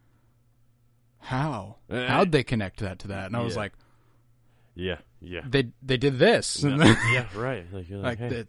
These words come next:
Speaker 1: the, there was visual cues and everything.
Speaker 2: You, you
Speaker 1: You
Speaker 2: figure
Speaker 1: could've
Speaker 2: it out. <laughs>
Speaker 1: It's just
Speaker 2: Yeah, no, and I, I, I've definitely experienced that too. Like, I, it's just, I don't know. Sometimes I feel like, especially when I, I've watched a movie, I'm just gonna, I'm gonna talk about it.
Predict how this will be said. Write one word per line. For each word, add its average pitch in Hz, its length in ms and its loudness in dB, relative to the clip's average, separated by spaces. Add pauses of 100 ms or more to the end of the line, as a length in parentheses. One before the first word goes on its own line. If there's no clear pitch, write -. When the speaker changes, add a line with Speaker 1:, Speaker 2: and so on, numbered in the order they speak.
Speaker 1:
the, 117 220 -10
there 110 80 -16
was 104 120 -16
visual 156 400 4
cues 196 340 0
and 156 100 2
everything. 117 420 2
Speaker 2:
You, 101 60 0
you 107 80 2
Speaker 1:
You 123 60 0
Speaker 2:
figure 117 140 2
Speaker 1:
could've 113 180 4
Speaker 2:
it - 20 0
out. 120 300 -4
<laughs> 92 100 -8 (880)
Speaker 1:
It's - 100 -20
just - 220 -12 (1300)
Speaker 2:
Yeah, 78 280 -10
no, 78 180 -6
and 87 160 -4
I, 73 240 -6 (100)
I, 90 200 -2
I've 92 180 -4
definitely 90 320 -4
experienced 76 380 -8
that - 160 -14
too. 65 300 -10
Like, 73 200 -8 (140)
I, 69 220 -10 (140)
it's 95 180 -8
just, - 220 -12 (100)
I 98 60 -14
don't 98 140 -10
know. 80 80 -12
Sometimes 101 420 -10
I 87 60 -4
feel 92 220 -2
like, 82 180 -4 (360)
especially 95 340 -2
when 101 140 -2
I, 80 100 -4 (320)
I've 80 160 -6
watched 76 340 -4
a 95 60 -2
movie, 92 320 -2
I'm 95 100 -4
just 98 160 -12
gonna, 107 220 -6
I'm 95 80 -6
gonna 107 180 -4
talk - 300 -8
about 71 240 -12
it. - 100 -14